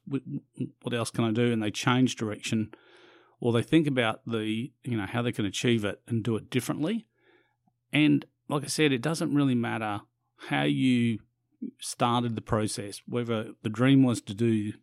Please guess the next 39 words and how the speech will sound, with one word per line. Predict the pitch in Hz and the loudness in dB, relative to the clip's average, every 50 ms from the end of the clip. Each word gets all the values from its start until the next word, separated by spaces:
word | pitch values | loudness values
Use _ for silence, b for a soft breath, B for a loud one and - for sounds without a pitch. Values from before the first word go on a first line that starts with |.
| _ - | _ -2
this, | 113 151 180 175 - - - - B B B B B B B B B B B B B B B B B | 0 2 2 2 0 -4 -6 -8 B B B B B B B B B B B B B B B B B
but | - 110 107 - 113 | 0 0 0 0 0
then | 131 131 135 131 127 120 113 - _ _ _ _ _ _ _ - | 2 4 6 6 6 6 4 2 _ _ _ _ _ _ _ -6
the | 113 | -4
reality | 110 113 120 131 143 135 127 113 107 107 | -2 0 0 0 0 0 0 0 0 -2
is | 104 98 | -2 -2
that | 113 113 - | -4 -4 -2
you | 113 110 | -2 -2
had | - 120 113 - | -2 -2 -4 -2
to | - 110 98 | -4 -4 -4
readjust | 101 107 123 135 135 110 104 117 107 104 - - - | 0 0 0 0 0 0 0 0 0 -2 -2 -2 -2
and | 110 107 | 0 0
you | 104 | 0
had | 107 107 - | 0 -2 -4
to | - 113 | -4 -8
change | - - - 110 110 113 117 117 113 98 92 | -6 -4 0 2 2 4 4 4 2 0 -2
the | 104 104 | -8 -8
direction | 101 110 107 104 101 - - - 113 | -4 -4 -4 -4 -4 -4 -2 0 0
that | 107 113 | 0 0
you | 113 110 | -2 -4
were | 110 104 | -4 -2
going | 101 107 101 101 101 101 | -4 -4 -4 -2 -4 -2
and | 104 104 113 | 0 0 0
you | 110 | 0
had | 107 - | -2 -4
to | - - | -8 -4
do | 170 196 | -2 -2
something | 160 - - - - 104 101 | -2 -2 -4 -6 -4 -6 0
different. | 104 127 131 - 120 117 - | 2 0 0 0 -4 -6 -4
And | 123 | -2
there's | 131 127 139 | -2 -2 -2
absolutely | - - - - - - - 185 | -2 -6 -10 -10 -10 -8 -4 0
nothing | 156 139 117 113 110 98 123 113 104 | 0 2 2 0 0 -2 -2 -4 -2
wrong | 101 101 110 113 | -2 0 0 0
with | 113 110 | 0 0
that. | - 101 87 | -2 -6 -6
And | - 110 | -2 -4
I | 113 | -4
think | 107 - 127 123 123 | 0 0 0 -2 -2